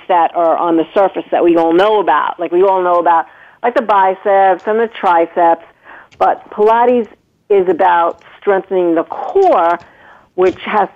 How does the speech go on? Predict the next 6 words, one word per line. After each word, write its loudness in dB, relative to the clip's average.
which -2
is 0
comprised 0
of -2
the 0
diaphragm, 0